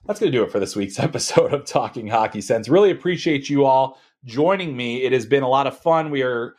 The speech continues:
not gonna be back next week, but we will be back after that. We'll start, uh, going into more of the preseason of junior hockey. We'll talk a little bit more about the other things that you'll be able to find on Flow Hockey this year. And certainly we'll talk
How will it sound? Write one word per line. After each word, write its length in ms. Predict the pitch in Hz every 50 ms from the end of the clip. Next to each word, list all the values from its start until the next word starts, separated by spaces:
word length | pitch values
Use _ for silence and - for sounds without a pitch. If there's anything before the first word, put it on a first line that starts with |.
| _ _ _ _ -
not 320 | 120 127 143 170 190 185
gonna 120 | 208 190
be 100 | 175 180
back 260 | 151 160 156 151 151 160
next 260 | 156 151 143 - -
week, 200 | 156 151 147 -
but 100 | 127 104
we 180 | 101 107 104 104
will 200 | 101 101 104 98
be 120 | 104 101
back 360 | 98 107 107 107 104 - - _ _ _ _ _ _ _ _ _ _
after 360 | - 123 135 139 - - 165 147
that. 400 | 143 139 139 165 139 - - _ _ _ _ _ _
We'll 140 | 113 113 107
start, 440 | - - 135 117 113 110 - _ 117
uh, 180 | 107 101 101
going 420 | 98 98 131 131 139 139 131 131 135 135
into 380 | 135 135 131 123 - - 123 117
more 260 | 117 117 127 135 127
of 120 | 120 104 104
the 60 | 104
preseason 580 | - - 151 143 139 139 143 139 135 131 127
of 120 | 113 101 95
junior 320 | - 127 135 131 127 120
hockey. 440 | 101 123 123 123 123 - - 120 117
We'll 120 | 107 98
talk 300 | 92 - 127 120 110 -
a 40 | 120
little 140 | 113 110 113
bit 200 | 107 110 - 110
more 320 | 110 110 110 110 107 - _ _ _ _ _ -
about 180 | 110 113 107 110
the 100 | 113 117
other 140 | 120 127
things 240 | 117 - 127 120 113
that 80 | 120 117
you'll 120 | 117 110
be 100 | 107 117
able 180 | 113 110 113 110
to 80 | -
find 300 | - 120 110 110 113 110
on 160 | 104 98 101 98
Flow 240 | - 110 107 101
Hockey 340 | 101 107 107 101 - - 107
this 280 | 98 98 90 - - -
year. 240 | 113 110 107 107 104
And 100 | 95 92
certainly 380 | - 143 139 127 113 107 104
we'll 140 | 101 98 95
talk 340 | - 117 113 104 - -